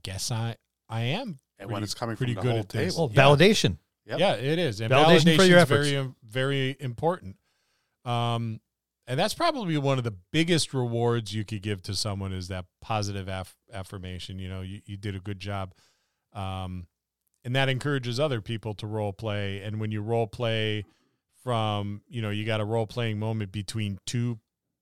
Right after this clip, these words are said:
Speaker 1: players
Speaker 3: Mm-hmm.
Speaker 1: role playing their characters, that's like, that's magic.
Speaker 3: That's right. Yeah,
Speaker 1: That's
Speaker 3: yeah,
Speaker 1: like
Speaker 3: that's
Speaker 1: really, really
Speaker 2: Magic, comedy, all,
Speaker 1: e-,
Speaker 2: everything.
Speaker 1: everything above. And I could, I could think of,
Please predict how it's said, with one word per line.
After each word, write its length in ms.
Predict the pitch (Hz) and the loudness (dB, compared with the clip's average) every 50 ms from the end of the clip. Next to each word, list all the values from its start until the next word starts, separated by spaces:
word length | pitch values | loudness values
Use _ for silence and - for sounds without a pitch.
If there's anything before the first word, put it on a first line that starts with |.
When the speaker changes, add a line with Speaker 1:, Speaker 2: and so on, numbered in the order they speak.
| _ _ _ _ _ - | _ _ _ _ _ -20
Speaker 1:
players 720 | - - 104 104 110 120 143 156 160 175 - - - - _ _ _ _ _ - | -12 -8 -6 -4 -4 -4 -4 -6 -6 -6 -8 -8 -10 -12 _ _ _ _ _ 4
Speaker 3:
Mm-hmm. 380 | 147 139 135 127 160 180 175 - | 6 8 8 10 8 6 4 0
Speaker 1:
role 120 | 120 131 135 | -4 -6 -4
playing 300 | - 147 143 147 147 147 | -4 -4 -4 -4 -4 -6
their 100 | 147 139 | -6 -6
characters, 560 | - 151 151 160 165 151 - 170 160 147 127 | -6 -8 -8 -8 -8 -10 -10 -10 -10 -8 -6
that's 260 | - 113 120 - - | -4 -4 -4 -4 -4
like, 200 | 117 101 95 90 _ - | -4 -4 -6 -6 _ -10
that's 220 | 113 123 123 - | -10 -10 -10 -8
magic. 400 | - 92 107 120 113 98 87 - _ _ _ - | -6 -6 -4 -4 -6 -8 -10 -14 _ _ _ -4
Speaker 3:
That's 180 | 123 117 - - | -4 -2 -2 -2
right. 120 | 107 117 | -2 0
Yeah, 180 | 139 123 101 92 | 2 2 2 2
Speaker 1:
That's 220 | 104 107 98 - | 0 -4 -4 -2
Speaker 3:
yeah, 80 | 107 95 | -2 -2
Speaker 1:
like 100 | 90 95 | 0 0
Speaker 3:
that's 260 | 117 117 101 110 120 | -2 -2 -2 -2 -4
Speaker 1:
really, 200 | 123 117 113 107 | -4 -4 -4 -4
really 300 | 107 107 104 101 98 92 _ _ _ _ _ _ _ _ _ _ _ _ _ _ _ _ _ | -4 -6 -6 -6 -8 -10 _ _ _ _ _ _ _ _ _ _ _ _ _ _ _ _ _
Speaker 2:
Magic, 440 | 104 101 110 117 110 135 143 - - | -8 -6 -4 -4 -2 -4 -6 -8 -8
comedy, 600 | - - 101 104 117 123 143 147 147 147 123 - | -6 -4 -4 -2 -2 -4 -4 -4 -4 -4 -4 -4
all, 240 | 107 120 131 139 131 | -4 -2 -2 -2 -4
Speaker 1:
e-, 40 | - | -4
Speaker 2:
everything. 400 | 117 151 190 151 107 - 92 - | -4 -4 -2 -2 -4 -4 -4 0
Speaker 1:
everything 680 | 147 160 170 165 170 170 156 160 156 135 143 160 151 | 2 4 6 6 6 6 6 4 4 4 4 2 2
above. 360 | 151 139 147 147 143 131 127 127 | 2 4 4 6 6 6 6 4
And 80 | 127 | 4
I 100 | 131 135 | 2 2
could, 240 | 127 131 131 123 127 | 2 0 -2 -4 -2
I 140 | 131 127 127 | -2 -2 -2
could 160 | 117 123 113 | -2 -2 -2
think 140 | 120 127 123 | -2 -2 -2
of, 260 | 127 117 110 113 | -2 -2 -4 -6